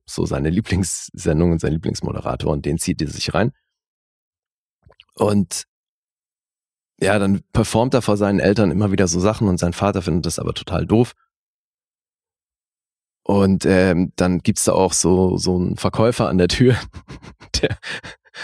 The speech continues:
verkauft halt Instrumente. Und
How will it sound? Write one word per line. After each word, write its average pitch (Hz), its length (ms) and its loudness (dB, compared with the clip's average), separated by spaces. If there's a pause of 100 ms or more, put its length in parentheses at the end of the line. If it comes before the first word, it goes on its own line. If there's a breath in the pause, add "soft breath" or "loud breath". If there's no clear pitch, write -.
(400 loud breath)
verkauft 120 460 0
halt 107 120 2
Instrumente. 107 720 2 (1000)
Und 104 340 2